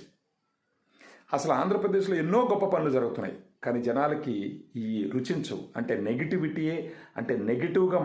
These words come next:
మాట్లాడేది బాగా ఎక్కుతుంది. నెగిటివ్గా మాట్లాడేదానికి లైకులు పోతాయి, షేర్లు పోతాయి, కామెంట్లు పోతాయి. దయచేసి ఆ థాట్ ప్రాసెస్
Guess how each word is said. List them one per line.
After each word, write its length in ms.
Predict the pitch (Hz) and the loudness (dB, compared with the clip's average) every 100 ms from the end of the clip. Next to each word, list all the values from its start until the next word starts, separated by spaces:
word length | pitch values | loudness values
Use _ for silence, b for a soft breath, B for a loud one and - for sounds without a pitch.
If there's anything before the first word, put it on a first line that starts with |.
| 139 | 2
మాట్లాడేది 400 | 139 139 135 117 | 0 0 0 2
బాగా 140 | 110 104 | 2 0
ఎక్కుతుంది. 300 | 98 - 92 - 110 | -4 -6 -8 -4 0
నెగిటివ్గా 440 | 123 147 170 165 143 | 0 2 0 0 2
మాట్లాడేదానికి 600 | 127 123 135 123 123 120 117 | 0 0 0 0 0 0 0
లైకులు 260 | 107 120 101 | 0 0 0
పోతాయి, 260 | 98 92 92 - | 0 -2 -4 0
షేర్లు 280 | 120 117 104 | 0 0 0
పోతాయి, 260 | 104 104 95 110 | -2 -2 -2 0
కామెంట్లు 360 | 123 120 113 98 | 0 0 -2 -4
పోతాయి. 280 | 95 95 - B B B 113 117 | -4 -8 -8 B B B -4 0
దయచేసి 460 | 151 156 170 160 120 | 0 0 -4 0 -2
ఆ 20 | 104 | 0
థాట్ 240 | 113 147 - | 0 0 0
ప్రాసెస్ 340 | 131 - 120 | -2 -2 -6